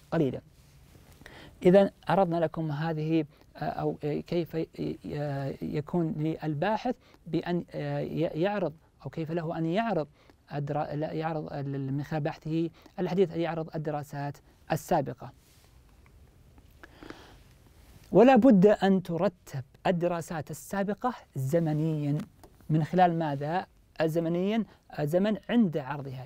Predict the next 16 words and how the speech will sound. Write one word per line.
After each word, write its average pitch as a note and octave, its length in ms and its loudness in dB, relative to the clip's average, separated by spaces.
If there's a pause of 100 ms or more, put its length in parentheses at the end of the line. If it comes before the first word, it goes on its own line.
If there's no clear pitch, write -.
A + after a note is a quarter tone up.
إذا D3+ 100 -6
قمت F#3+ 320 -4
بعرض D#3+ 400 -2
هذه E3 340 -4
الدراسات، D3+ 480 -6 (320)
أن E3 240 0
الباحث E3+ 580 -4 (300)
يبدأ D3+ 300 -2
بالاطلاع G#3+ 920 -2
والقراءة E3+ 640 -4
لأكثر E3 640 -6 (460)
من F#3+ 200 4
دراسة، D3 420 -4
فهو F#3 380 -2
ماذا؟ E3+ 480 -2 (420)
وهناك D3+ 1120 -2